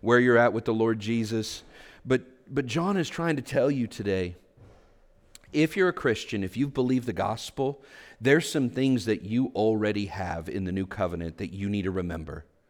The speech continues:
Your sins are forgiven. The Father loves you, and you know him and have relationship with him. And you know his Son. You've known him who's from the beginning. And the Word of God has been written on your heart, and,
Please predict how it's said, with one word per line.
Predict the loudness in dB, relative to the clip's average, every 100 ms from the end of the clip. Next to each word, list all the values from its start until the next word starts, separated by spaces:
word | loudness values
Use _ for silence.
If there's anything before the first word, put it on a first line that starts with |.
| _ _
Your | -10 -8
sins | -6 -2 -2 -2
are | -8
forgiven. | -12 -12 -10 -12 -16 -20 _ _ _ _ _ _ _ _ _ _ _ _ -16
The | -4
Father | -2 0 0
loves | -2 -2 -4 -8
you, | -10 -8
and | -6
you | -4 -4
know | -2 0 0
him | -2 -6
and | -6
have | -6 -6
relationship | -4 -2 -4 -6 -10 -14 -14
with | -14
him. | -12 -14 -16 _ _ _ _ _ -2
And | 2
you | 6
know | 6
his | 6 4
Son. | 4 6 4
You've | 2 2
known | 4 4
him | 4 4
who's | 2 2
from | 0 0
the | 0
beginning. | 0 0 0 -2 -6 -16 _ _ _ _ _ _ _ -4 6
And | 8
the |
Word | 12 12
of | 12 8
God | 8 8
has | 4
been | 2 4
written | 6 6 4
on | 2
your | 2 0
heart, | 2 6 6 6 4
and, | 4